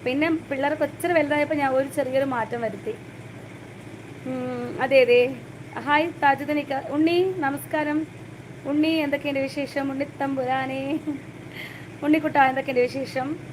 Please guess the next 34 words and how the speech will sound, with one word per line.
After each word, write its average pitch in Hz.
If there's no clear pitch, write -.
കഴിച്ചോ? 269
മൊത്തം 294
മാറിയല്ലേ? 240
ഇന്ന് 302
ആരെങ്കിലും 294
പച്ച 277
എടുക്കുന്നുണ്ടോ? 269
അതെ, 285
അതെ, 277
പച്ച 302
എടുക്കുന്നില്ല 269
ആരും 240
അല്ലേ? 254
സാരില്ല, 254
ഉം, 233
ഷൈജു 226
ബ്രോ. 226
എനിക്ക് 294
ഷൈജു 269
ബ്രോ 269
സന്തോഷേട്ടനെ 247
എടുത്തല്ലോ, 233
അത് 233
മതി. 220
സ-, 277
ആ, 269
all 311
member 277
ചോറുണ്ടോ 262
ചോദിക്കണ്ടേ 247
സന്തോഷ്. 254
സന്തോഷ്, 285
ഹായ്, 285
നമസ്കാരം. 277